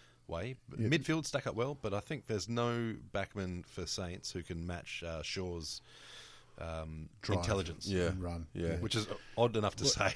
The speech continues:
Speaker 2: I guess I
Speaker 1: <laughs> if it's Shaw.
Speaker 2: Yeah, do you think
Speaker 1: Quality of possession,
Speaker 2: is,
Speaker 1: I should
Speaker 2: is
Speaker 1: say.
Speaker 2: Carlisle intelligent?
Speaker 3: Well,
Speaker 2: I mean,
Speaker 3: I mean, footy is a simple game, but, uh, some simple motherfuckers
Speaker 2: It's
Speaker 3: playing
Speaker 2: simple
Speaker 3: it.
Speaker 2: motherfuckers,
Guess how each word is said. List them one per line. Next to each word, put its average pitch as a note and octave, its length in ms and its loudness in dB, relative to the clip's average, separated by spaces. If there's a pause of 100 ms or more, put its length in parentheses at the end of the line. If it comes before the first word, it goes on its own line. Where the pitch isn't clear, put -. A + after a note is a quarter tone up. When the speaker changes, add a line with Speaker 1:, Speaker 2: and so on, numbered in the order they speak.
Speaker 2:
I B2+ 40 4
guess B2+ 180 8
I A#2+ 80 12
Speaker 1:
<laughs> - 20 8
if A2 80 0
it's A2+ 180 0
Shaw. F#2 240 2 (200)
Speaker 2:
Yeah, C#3+ 320 10
do C3 100 4
you C#3 40 8
think F#3+ 200 6
Speaker 1:
Quality C3+ 300 10
of E2 100 0
possession, - 300 2
Speaker 2:
is, - 40 0
Speaker 1:
I - 40 -2
should - 100 2
Speaker 2:
is D3 60 2
Speaker 1:
say. D#2 200 2
Speaker 2:
Carlisle F#3 640 6 (160)
intelligent? F3 680 0 (140)
Speaker 3:
Well, F#3 420 8
Speaker 2:
I - 20 8
mean, E3 240 4 (180)
Speaker 3:
I - 40 -6
mean, E3+ 200 8
footy G#3+ 240 6
is F#3+ 100 6
a E3 40 4
simple D#3+ 260 8
game, C3+ 420 10
but, B2+ 300 6
uh, C3+ 260 12
some C3 160 2
simple D3+ 300 8
motherfuckers D3+ 280 8
Speaker 2:
It's C#3 100 10
Speaker 3:
playing D3 180 12
Speaker 2:
simple D3+ 340 10
Speaker 3:
it. D3 100 12
Speaker 2:
motherfuckers, A2 720 12